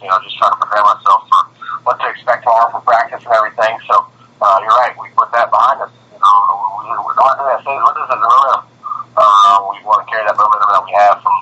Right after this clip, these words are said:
from last weekend and bring it here and, and, uh, really tackle our season and, and keep it going. So, uh, excited, excited to see what we unload with here, uh, with our number forty-three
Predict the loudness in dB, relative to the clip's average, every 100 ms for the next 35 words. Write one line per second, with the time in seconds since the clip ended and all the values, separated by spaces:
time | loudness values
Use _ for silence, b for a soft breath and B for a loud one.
0 | -2 0 0 0 -4 -12 -6 -6 -6 -8
1 | -4 -4 -4 -10 -10 -4 -4 -4 _ _
2 | _ -2 0 -2 -2 0 4 4 4 2
3 | -2 0 0 2 2 2 -2 -10 -10 -8
4 | -6 -8 -10 -12 -12 -12 -14 -12 -4 0
5 | 2 0 -2 -2 -2 B B B 0 -2
6 | -2 0 0 0 -14 -20 -6 -4 -4 -6
7 | -12 -2 0 0 0 2 2 0 -6 -10
8 | -6 -6 -6 B B -2 2 4 2 0
9 | -2 0 -2 -4 -10 -14 -10 -10